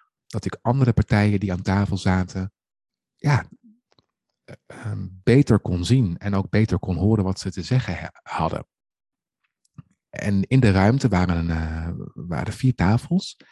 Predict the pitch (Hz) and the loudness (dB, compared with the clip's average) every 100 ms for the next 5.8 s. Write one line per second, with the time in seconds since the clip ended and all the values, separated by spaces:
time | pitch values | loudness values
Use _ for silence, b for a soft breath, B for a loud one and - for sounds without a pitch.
0 | b b b b b b - 101 98 92 | b b b b b b -2 0 0 0
1 | 139 131 107 95 90 90 92 95 90 87 | 2 2 2 2 2 0 -4 -2 -2 -4
2 | 85 82 - _ _ _ _ - 90 - | -6 -6 -14 _ _ _ _ -4 -4 -8
3 | _ _ _ _ - - 107 92 - 82 | _ _ _ _ -8 -2 0 0 0 0
4 | 80 - 87 80 85 95 117 123 - - | 0 -2 -2 -2 2 4 4 0 -6 -16
5 | - - 85 85 - - - - | -18 -10 -6 -6 -8 -12 -12 -16